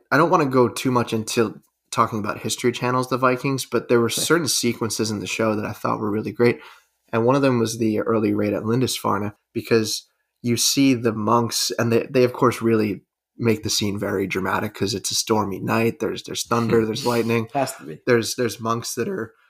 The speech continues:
Speaker 1: already, for some reason, reading darker parts of the Bible about, about the devil and things like that. And then, of course, they see the ship illuminated by a strike of lightning that, with the dragon head, and they don't know what it is. And of course, it's the,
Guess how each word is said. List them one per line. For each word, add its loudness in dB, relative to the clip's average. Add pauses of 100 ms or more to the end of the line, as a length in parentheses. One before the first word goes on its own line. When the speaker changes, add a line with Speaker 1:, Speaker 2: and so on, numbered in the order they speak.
(260)
Speaker 1:
already, 4
for -8
some -6
reason, -6
reading -6
darker -2
parts 0
of -2
the 0
Bible -2
about, -6 (280)
about -4
the -6
devil 0
and -2
things -2
like -2
that. -4 (360)
And 0
then, 2
of -2
course, 0
they 4
see 0
the 0
ship 0 (340)
illuminated 4
by 0
a 0
strike 2
of 0
lightning -2
that, -2
with -6
the -4
dragon -2
head, 0
and -4
they -2
don't 4
know 2
what 4
it 0
is. 4
And -2
of -8
course, 0
it's -6
the, -4